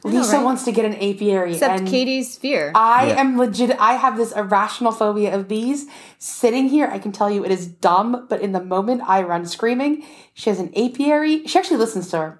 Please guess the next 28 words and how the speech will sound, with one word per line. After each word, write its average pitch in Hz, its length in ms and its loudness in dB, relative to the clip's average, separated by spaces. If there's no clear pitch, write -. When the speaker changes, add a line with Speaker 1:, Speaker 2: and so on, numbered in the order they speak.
Speaker 2:
uh, 170 200 -2
this. 165 340 -12
Speaker 1:
Hello. 269 420 2
Speaker 2:
Um, 190 680 0
and 202 500 -4
she 233 580 -6
will 220 200 -2
be 226 180 -6
like, 202 260 -2
"I 508 320 2
have - 100 -8
pictures. 381 540 0
You 254 220 2
can't 214 340 -2
see 415 240 2
them." 226 380 2
<laughs> 151 60 -8
I'm 330 140 4
like, 226 320 -2
"Perfect." 285 840 -2
Speaker 3:
Why 226 140 2
do 277 100 2
you 262 100 4
have 185 280 4
one 147 300 4
on 120 260 0
your 107 120 0
phone? 92 520 -4